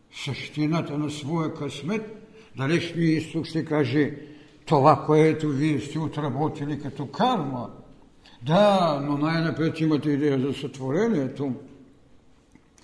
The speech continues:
Така че те изважда вашата белязаност. И зато и тя е наречена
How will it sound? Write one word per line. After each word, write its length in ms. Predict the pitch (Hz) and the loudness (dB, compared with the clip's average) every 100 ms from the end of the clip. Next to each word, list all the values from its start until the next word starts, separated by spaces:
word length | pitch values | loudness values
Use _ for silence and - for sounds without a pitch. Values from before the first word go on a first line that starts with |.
| - - | -14 0
Така 260 | 175 277 | 2 4
че 200 | 269 220 | 4 2
те 80 | - | 4
изважда 1000 | 269 254 143 151 254 262 214 262 254 - - - - - - - - - _ _ _ _ _ _ - 113 117 | 6 6 4 0 2 2 2 0 -2 -4 -12 -16 -20 -20 -20 -20 -20 -20 _ _ _ _ _ _ -20 -14 -6
вашата 680 | 135 185 156 - 175 - 180 139 - - - - | 2 2 2 0 -4 -2 -2 -2 -8 -14 -16 -12
белязаност. 960 | 123 165 147 160 131 123 113 131 160 - - - - - - - - - - - - - - - | 0 4 6 4 2 -2 -8 -8 -8 -12 -14 -18 -20 -20 -20 -20 -20 -20 -20 -20 -18 -20 -8 -2
И 60 | |
зато 340 | 131 143 - 226 | 0 0 6 8
и 160 | 254 | 8
тя 300 | - 180 196 | 6 6 6
е 40 | 196 | 6
наречена 840 | 165 147 156 170 - 170 160 | 6 6 4 2 0 2 2